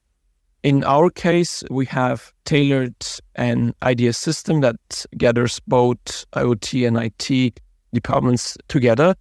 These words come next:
And traditionally, I D S was mainly used in I T, as me-, as mentioned before.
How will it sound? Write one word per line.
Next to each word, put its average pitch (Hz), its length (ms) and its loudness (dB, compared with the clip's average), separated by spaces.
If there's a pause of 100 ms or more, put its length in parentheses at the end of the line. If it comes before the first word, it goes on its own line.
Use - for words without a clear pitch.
(460)
And 123 120 -2
traditionally, 143 880 0
I 131 120 2
D 131 180 2
S 131 160 0
was 123 160 0
mainly 120 380 2
used 117 460 -2
in 123 120 -4
I 104 140 -2
T, 139 240 -4
as 123 120 2
me-, 117 220 -2
as 120 140 -4
mentioned 120 400 -2
before. 143 400 2